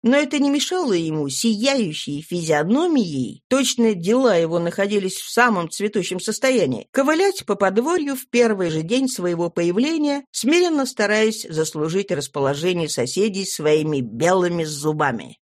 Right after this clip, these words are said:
Заслужить расположение Разбитых Сердец было нелегкой задачей для иностранца, будь он болен или здоров.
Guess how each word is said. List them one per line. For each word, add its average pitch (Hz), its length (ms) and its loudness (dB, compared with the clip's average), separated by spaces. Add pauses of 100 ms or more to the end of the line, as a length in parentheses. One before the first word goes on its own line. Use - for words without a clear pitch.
(160)
Заслужить 330 640 2
расположение 311 840 0
Разбитых 262 460 0
Сердец 233 480 2
было 214 460 4
нелегкой 156 720 2
задачей 147 600 2
для 160 260 6
иностранца, 160 880 -2
будь 175 340 2
он 156 220 0
болен 202 420 4
или 156 160 0
здоров. 135 640 -2